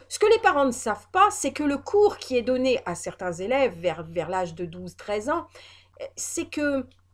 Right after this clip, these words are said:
c'est bien de faire l'amour, mais faut être couvert. C'est pas grave, mais faut être couvert.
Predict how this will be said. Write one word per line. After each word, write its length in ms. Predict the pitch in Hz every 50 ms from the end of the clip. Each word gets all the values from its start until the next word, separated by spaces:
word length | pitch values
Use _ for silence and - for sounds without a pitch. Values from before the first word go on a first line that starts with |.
| _ _ _ _ _ _
c'est 260 | - - - 294 285
bien 280 | 277 277 - 453 453 427
de 60 | -
faire 200 | - - 294 254
l'amour, 500 | 262 254 240 240 240 226 202 170 - - _ _ _ _ _ _ _ _ _ _ _ _ _ _ _ _ _ _ _ _ _ _ _ _ _ _ -
mais 140 | 277 381
faut 200 | 381 - 381 415
être 140 | 403 392 -
couvert. 540 | - - 294 233 220 196 156 - - - _ _ _ _ _ _ _ _ _ _ _ _ _ - -
C'est 200 | - - 427 415
pas 140 | - 494 480
grave, 460 | - 370 381 392 349 277 220 - - - _ _ _ _ _ _ _ _ _ _ _ _ _ _ -
mais 120 | 311 359
faut 160 | 359 - 349
être 140 | 294 302 -
couvert. 480 | - - 226 185 175 - - - _